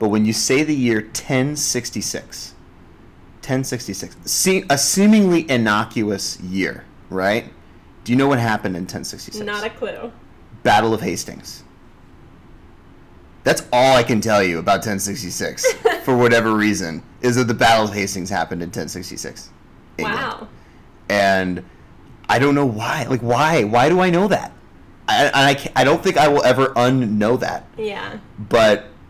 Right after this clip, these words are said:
Speaker 1: such is the nature of a traditional history education, is that there's
Speaker 2: Very
Speaker 1: that
Speaker 2: rote.
Speaker 1: attempt to front load, yeah,
Speaker 2: Yeah.
Speaker 1: the front load all that information, and some of the stuff sticks. Um, did you watch, uh, C N N ten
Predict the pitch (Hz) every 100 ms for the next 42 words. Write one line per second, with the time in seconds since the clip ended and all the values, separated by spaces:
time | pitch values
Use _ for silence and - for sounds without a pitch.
0 | - - 139 131 139 113 117 104 113 -
1 | 113 107 - 101 95 95 90 - 110 -
2 | 110 107 - 110 95 95 98 - - -
3 | 151 151 131 101 90 95 101 87 - 92
4 | 92 95 92 87 104 98 92 - - -
5 | - - 101 110 113 117 110 104 120 120
6 | 117 104 - 131 135 127 117 104 101 101
7 | 120 117 90 92 - 120 110 110 104 104
8 | 101 98 98 95 104 113 123 117 117 -
9 | 104 101 98 98 98 92 - - - -
10 | - - - - - 104 101 101 101 -
11 | 107 - 131 - - - 135 135 123 107
12 | 127 120 123 117 117 - - 101 101 98
13 | - 110 104 101 104 107